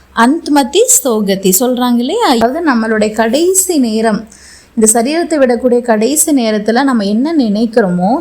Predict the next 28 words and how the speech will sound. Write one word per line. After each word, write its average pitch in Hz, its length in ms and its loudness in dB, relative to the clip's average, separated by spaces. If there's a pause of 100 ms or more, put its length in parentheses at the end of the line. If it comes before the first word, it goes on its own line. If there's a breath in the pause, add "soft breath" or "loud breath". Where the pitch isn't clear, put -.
(100)
தொடர்ந்து 359 540 0
அது 262 260 2
மாதிரி 277 400 0
தான் 349 100 -6
நம்மளுடைய 233 320 0
அடுத்த 214 380 0
பிறவி 240 420 0
அப்படிங்கிறது 196 380 -2
அமையும். 180 380 -4 (380 loud breath)
நம்ம 277 260 4
சந்தோஷத்துல 381 760 0 (320)
இந்த 262 300 4
சரீரத்தை 277 380 -2
விட்டோம் 247 460 0
அப்படின்னா 233 200 0
அடுத்த 269 500 0
பிறவி 262 380 0
அப்படிங்கிறது 226 380 0
அதே 339 480 0
சந்தோஷத்தினுடைய 294 800 -2 (460 loud breath)
ஆரம்பமாக 254 800 2
இருக்கும். 196 400 -2 (400 loud breath)
அப்ப 262 200 0
இதைய 269 320 2
நம்ம 220 220 0
ரொம்ப 208 240 0
நல்லா 226 260 0 (300)
புரிஞ்சுக்கணும். 190 720 2